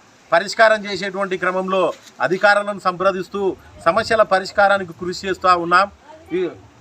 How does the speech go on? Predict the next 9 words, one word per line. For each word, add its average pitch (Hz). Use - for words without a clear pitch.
ఈరోజు 202
ముఖ్యంగా 220
తెలియజేయాల్సినటువంటి 196
అవసరం 190
ఏమంటే, 185
విషయం 190
ఏమంటే, 190
ఈరోజు 208
సుపరిపాలన 226